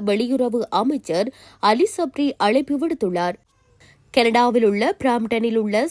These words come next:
சிங்கு கோசி பூங்காவில் இரண்டாயிரத்தி இருபத்தி நான்கு ஆகஸ்ட் பதினான்காம் திகதி இந்த நினைவு சின்னத்திற்கான அடிக்கல் நாட்டப்பட்டுள்ளது. இந்த நிலையில் இது கனடாவில் வாக்கு வங்கி அரசியலை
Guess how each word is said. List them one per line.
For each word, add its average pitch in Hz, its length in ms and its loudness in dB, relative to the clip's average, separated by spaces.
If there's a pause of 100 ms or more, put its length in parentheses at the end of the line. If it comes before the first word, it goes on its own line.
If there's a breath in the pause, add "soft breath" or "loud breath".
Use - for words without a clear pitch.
(140)
சிங்கு 269 320 0
கோசி 240 400 -2
பூங்காவில் 233 680 -2 (320 loud breath)
இரண்டாயிரத்தி 320 440 2
இருபத்தி 320 300 -4
நான்கு 240 540 0
ஆகஸ்ட் 214 440 0
பதினான்காம் 277 800 -2
திகதி 220 480 -4 (300 soft breath)
இந்த 196 240 0
நினைவு 214 380 -2
சின்னத்திற்கான 233 800 -2
அடிக்கல் 254 500 0
நாட்டப்பட்டுள்ளது. 180 840 -2 (480 soft breath)
இந்த 202 220 0
நிலையில் 202 500 2
இது 233 360 0
கனடாவில் 208 640 0
வாக்கு 208 360 0
வங்கி 220 360 -2
அரசியலை 226 560 -4